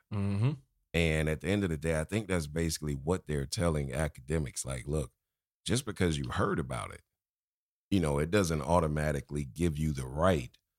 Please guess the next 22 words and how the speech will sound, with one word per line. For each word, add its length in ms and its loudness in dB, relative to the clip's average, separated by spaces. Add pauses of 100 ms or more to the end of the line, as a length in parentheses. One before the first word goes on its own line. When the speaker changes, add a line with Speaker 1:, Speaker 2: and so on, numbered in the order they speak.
(520)
Speaker 2:
to 140 2
actually 400 0
report 520 -6
it." 100 -12 (260)
Speaker 1:
True. 320 2 (260)
Speaker 2:
And 360 2
at 100 2
the 140 0
end 120 2
of 60 2
the 80 0
day, 240 0
like 240 -4
we, 340 -2
like 180 -6
we 120 0
were 100 -2
saying 360 2
earlier, 460 -2 (500)
you 80 2
know, 240 0 (880)
listen, 340 0